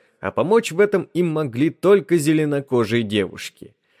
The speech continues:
Других представителей разумной и неразумной жизни не просматривалось. Хорошо вооруженные, они могли дать отпор любому врагу.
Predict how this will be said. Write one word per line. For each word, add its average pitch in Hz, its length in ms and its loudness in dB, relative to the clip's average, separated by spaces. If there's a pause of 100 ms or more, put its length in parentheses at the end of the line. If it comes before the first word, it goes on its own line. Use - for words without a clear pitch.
(240)
Других 117 480 -2
представителей 147 840 0
разумной 131 560 2
и 143 100 -6
неразумной 120 720 0
жизни 165 640 0 (140)
не 143 320 2
просматривалось. 107 1300 -2 (520)
Хорошо 101 400 0
вооруженные, 120 760 2
они 131 300 -4
могли 160 380 0
дать 151 260 0
отпор 170 400 0
любому 131 520 0
врагу. 131 540 -2